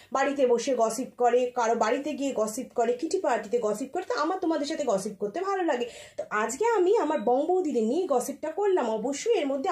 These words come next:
আমিও ইনক্লুডেড, কারণ আমিও একটা বং বৌদি। তো বন্ধুরা, আমার আজকে ছোটোখাটো গসিপটা তোমাদের কেমন লাগলো এবং আমার আজকে শাড়ি আর ব্লাউজটা কেমন লেগেছে সেটাও আমাদের, আমাকে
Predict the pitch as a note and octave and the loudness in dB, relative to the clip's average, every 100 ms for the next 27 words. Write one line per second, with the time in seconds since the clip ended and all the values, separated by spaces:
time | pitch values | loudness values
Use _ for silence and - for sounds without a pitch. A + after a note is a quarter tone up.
0 | G3+ A#3+ G4 D#4 A#3 G3+ E3+ D#3 D#3 - | 0 2 2 2 0 -2 -4 -4 -8 -14
1 | - - - - F3 F3+ F#4+ D#4+ F#4 G3+ | -20 -20 -20 -8 -2 2 2 2 0 -2
2 | F#3+ C4 G#4 G4+ A4 C4+ C4 D4+ C#4 G#4+ | -2 2 0 0 -2 2 2 2 2 2
3 | A4 G#3 - - - _ _ F3+ D#3+ C#4+ | 2 0 -8 -16 -20 _ _ -6 0 2
4 | A4+ G#4+ C#4+ E3 G#3 B3+ G4+ G#4 F4+ - | 4 4 2 0 -2 0 2 0 -2 0
5 | G4+ - - A#4+ B4 A#4 F#4+ A3+ F#3+ A#3 | -2 0 0 0 2 0 0 0 -2 -4
6 | - F4+ B4+ C#5+ C#5+ C#5 C5 A4 D4 G3 | -8 -6 -2 -2 2 2 4 2 4 2
7 | D#3+ E3 E3 - - _ D#4 A#4+ E4 E3 | 0 -4 -6 -8 -20 _ 0 2 2 0
8 | D3+ _ _ - E4 F#4+ D4+ - D4+ - | -4 _ _ -4 -2 0 -2 -6 -8 -6
9 | C4 A3+ D4 D#4 G3 F3+ D#3+ - C#4+ D#4+ | -4 -2 0 -2 -2 -4 -4 -8 -8 -6
10 | C4+ C#4+ B3+ E3 - D#3+ - - - - | -2 -2 -2 -4 -8 -12 -12 -14 -20 -20
11 | - - G3+ C#4 E4+ B3+ G#3 A3 - F3+ | -14 -6 -4 0 2 2 2 2 0 -2
12 | F3+ F#3 | -2 -2